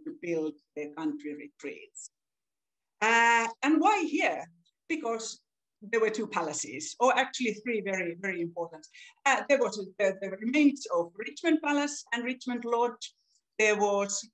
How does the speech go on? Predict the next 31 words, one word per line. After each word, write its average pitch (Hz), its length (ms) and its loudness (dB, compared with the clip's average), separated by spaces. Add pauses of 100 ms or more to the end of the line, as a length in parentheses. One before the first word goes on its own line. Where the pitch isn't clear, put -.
(160)
Hampton 226 340 -2
Court 190 340 0 (140)
and 202 120 -6 (140)
anything 214 480 0
in 175 160 -8
between. 170 640 -8 (440)
There 381 80 2
was 320 260 4
sort 294 200 4
of 247 100 4 (220)
Alexander 226 480 -2
Pope 185 260 0 (100)
came 185 260 -2
here, 180 440 0 (420)
uh, 190 540 6 (380)
David 254 440 2
Garrick 196 460 0 (160)
and, 196 480 0
uh, 202 400 0 (600)
uh, 185 120 0 (300)
Horace 226 280 -2
Walpole 196 640 0
in, 190 160 -6
in 185 160 -10
Strawberry 190 460 -4
Hill. 190 200 -6 (360)
So 320 420 2
when, 415 480 -2
uh, 269 120 2
Henrietta 277 560 4 (200)
Howard 165 560 2